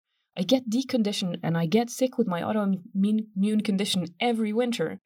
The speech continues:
And I used this framework, the Health Mastery framework, to rebuild myself within a few weeks. And I will teach you how to do the same. So in order to learn Health Mastery from me, like, of course, you're free to try to figure the rest of this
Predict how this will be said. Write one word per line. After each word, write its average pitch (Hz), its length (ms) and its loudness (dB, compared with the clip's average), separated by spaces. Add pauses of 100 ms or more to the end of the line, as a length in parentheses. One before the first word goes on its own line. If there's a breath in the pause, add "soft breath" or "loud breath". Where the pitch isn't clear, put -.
(300)
And 196 140 2
I 185 80 -2
used 214 440 -2
this 220 200 0
framework, 214 800 -4
the 180 80 0
Health 214 320 -2
Mastery 196 460 -2
framework, 202 680 -4
to 190 160 -2
rebuild 214 460 0
myself 160 500 -2
within 185 220 0
a 175 40 -2
few 220 340 2
weeks. - 560 -4 (160)
And 202 140 -4
I 233 160 2
will 202 180 -4
teach 240 280 -4
you 254 140 0
how 233 180 -2
to 190 80 0
do 190 160 0
the 151 80 -4
same. - 440 -4 (200)
So 208 480 -2
in 233 140 6
order 339 300 0
to 277 140 -4
learn 208 520 -2
Health 202 340 4
Mastery 156 500 -2 (300)
from 185 240 0
me, 214 420 0
like, 175 180 0
of 175 140 -4
course, 220 380 4
you're 160 100 -2
free 240 280 -2
to 226 100 -2
try 214 200 -2
to 214 40 -4
figure 190 400 0
the 165 100 -10
rest 190 220 0
of 180 80 -4
this 175 220 -2